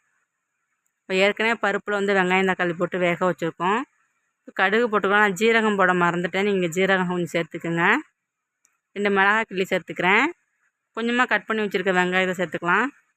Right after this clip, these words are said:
வெங்காயம் நம்ம ஏற்கனவே சேர்த்துருக்கனால கொஞ்சமா சேர்த்துக்கோங்க. தக்காளி எதுவும் சேர்க்க வேண்டாம். சாம்பார் தூள் வந்து ஒரு ரெண்டு ஸ்பூன் சேர்த்துருக்கேன். இந்த எண்ணெயில போட்டு நம்ம சாம்பார் தூள் வதக்கும் போது அதோட ஃப்ளேவர் கொஞ்சம் நல்லா இருக்குங்க. இது மாதிரி ட்ரை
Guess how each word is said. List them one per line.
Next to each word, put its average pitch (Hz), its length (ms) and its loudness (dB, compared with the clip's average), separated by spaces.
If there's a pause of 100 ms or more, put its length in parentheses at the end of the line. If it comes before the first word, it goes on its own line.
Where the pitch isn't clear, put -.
(120)
வெங்காயம் 202 420 0
நம்ம 190 140 2
ஏற்கனவே 185 360 0
சேர்த்துருக்கனால 190 520 -2
கொஞ்சமா 190 340 -2
சேர்த்துக்கோங்க. 170 540 -4 (800)
தக்காளி 202 320 -2
எதுவும் 208 180 0
சேர்க்க 180 220 -4
வேண்டாம். 170 340 0
சாம்பார் 208 380 0
தூள் 190 160 -2
வந்து 180 280 0 (760)
ஒரு 202 140 -2
ரெண்டு 190 200 0
ஸ்பூன் 214 320 -6
சேர்த்துருக்கேன். 190 560 -2 (2250)
இந்த 220 100 -4
எண்ணெயில 254 340 2
போட்டு 214 300 0
நம்ம 202 120 2
சாம்பார் 202 420 0
தூள் 190 180 -2
வதக்கும் 190 400 0
போது 190 140 0
அதோட 185 300 2
ஃப்ளேவர் 190 420 0
கொஞ்சம் 180 200 2
நல்லா 175 200 2
இருக்குங்க. 170 360 -4
இது 190 140 -2
மாதிரி 180 140 -6
ட்ரை 175 120 -2